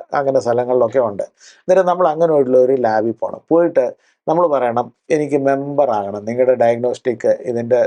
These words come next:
സെറ്റപ്പിൻ്റെ മെമ്പർ ആകണം." അത് ഏതാണ്ട് ആനുവൽ ഫീസ് എങ്ങാണ്ട് മുന്നൂറോ നാനൂറോ എങ്ങാണ്ടേ ഉള്ളൂ. അത് കൊടുത്തു കഴിയുമ്പോഴത്തേക്ക് നമ്മൾ മെമ്പർ ആവും. മെമ്പർ ആകുമ്പോൾ മെമ്പർഷിപ്സ് ഉള്ളവർക്ക് ഡിസ്കൗണ്ടഡ്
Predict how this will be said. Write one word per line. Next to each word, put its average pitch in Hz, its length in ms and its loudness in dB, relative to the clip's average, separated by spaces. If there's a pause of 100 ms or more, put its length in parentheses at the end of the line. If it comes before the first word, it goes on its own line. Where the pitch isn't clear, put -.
(180)
സെറ്റപ്പിൻ്റെ 117 500 -2
മെമ്പർ 123 380 -2
ആകണം." 92 340 -8
അത് 127 200 4
ഏതാണ്ട് 135 240 2
ആനുവൽ 131 440 2
ഫീസ് 127 200 2
എങ്ങാണ്ട് 127 260 0
മുന്നൂറോ 131 400 2
നാനൂറോ 127 380 4
എങ്ങാണ്ടേ 131 260 2 (100)
ഉള്ളൂ. 117 260 -2 (480)
അത് 160 200 2
കൊടുത്തു 160 220 2
കഴിയുമ്പോഴത്തേക്ക് 139 640 4
നമ്മൾ 139 200 0
മെമ്പർ 123 480 -2
ആവും. 95 200 -14
മെമ്പർ 156 320 0
ആകുമ്പോൾ 143 260 0 (100)
മെമ്പർഷിപ്സ് 160 680 -2
ഉള്ളവർക്ക് 131 720 2 (500)
ഡിസ്കൗണ്ടഡ് 160 640 0